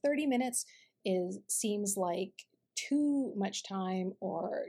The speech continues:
too overwhelming for you at the moment, then don't worry. Even if you can just get up, stretch for a few minutes, move your body, um, but trying to, trying to move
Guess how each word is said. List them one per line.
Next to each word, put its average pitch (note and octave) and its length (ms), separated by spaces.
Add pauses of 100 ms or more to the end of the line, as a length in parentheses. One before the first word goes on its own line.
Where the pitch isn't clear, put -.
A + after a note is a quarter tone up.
too C#4+ 320
overwhelming F#3+ 560
for F#3+ 60
you F3 220
at D#3+ 80
the F3+ 60
moment, B3 320 (340)
then D#4 240 (140)
don't F#3 540 (140)
worry. F3 600
Even B3 500
if G3+ 240
you G3 180
can F3+ 140
just D#3+ 400
get A#3+ 200
up, B3 220 (480)
stretch - 840
for G#3 140
a G3+ 60
few G3+ 360
minutes, F#3+ 680
move G3+ 600
your G3+ 160 (100)
body, F3 500 (300)
um, F#3+ 240
but - 120 (300)
trying G#3+ 560 (160)
to, F#3 720 (540)
trying B3 420
to A#3 120
move E3+ 400